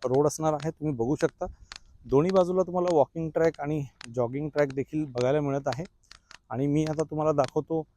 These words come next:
एखादा प्लॉट आणि त्या प्लॉटची डिटेल देतो. मित्रांनो, आता आपण चाललेलो आहोत एका प्लॉटवर आणि हा जर तुम्ही प्लॉट बघितला तर साधारण तुम्हाला तेराशे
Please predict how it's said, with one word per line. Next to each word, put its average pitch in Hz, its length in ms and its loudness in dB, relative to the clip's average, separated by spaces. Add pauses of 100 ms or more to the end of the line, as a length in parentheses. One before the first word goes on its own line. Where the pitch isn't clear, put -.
(460)
एखादा 160 420 4 (540)
प्लॉट 156 200 8 (280)
आणि 135 180 -4
त्या 131 160 -2
प्लॉटची 127 420 -4 (260)
डिटेल 117 340 -2
देतो. 104 320 -6
मित्रांनो, 196 340 0
आता 208 180 2
आपण 208 200 0
चाललेलो 185 340 4
आहोत 185 180 6 (380)
एका 165 300 2 (220)
प्लॉटवर 143 400 4
आणि 143 320 -2
हा 156 400 2 (240)
जर 143 100 0
तुम्ही 147 320 -6
प्लॉट 135 200 2
बघितला 135 440 -2 (580)
तर 143 40 -2
साधारण 135 480 0 (140)
तुम्हाला 165 280 -2
तेराशे 165 1120 0